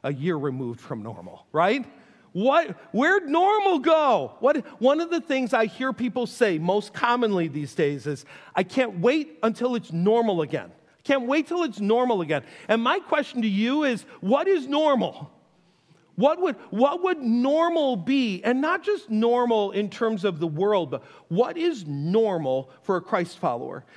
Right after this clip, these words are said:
In fact, another word I really like, it's the word normative.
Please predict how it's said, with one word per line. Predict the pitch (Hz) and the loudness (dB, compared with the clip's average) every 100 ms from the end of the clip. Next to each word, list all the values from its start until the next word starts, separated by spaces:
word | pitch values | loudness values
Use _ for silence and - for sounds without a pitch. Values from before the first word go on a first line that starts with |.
| - | -2
In | |
fact, | 247 226 | 0 0
another | - 214 254 294 | -2 0 0 2
word | 302 254 233 | 0 0 2
I | 220 | 2
really | 185 202 180 | 0 0 2
like, | 185 202 | 0 0
it's | 180 - | -6 -4
the | |
word | 190 175 | -2 -2
normative. | 131 131 151 185 233 226 262 277 | -4 -4 -2 -2 -2 -2 -2 -2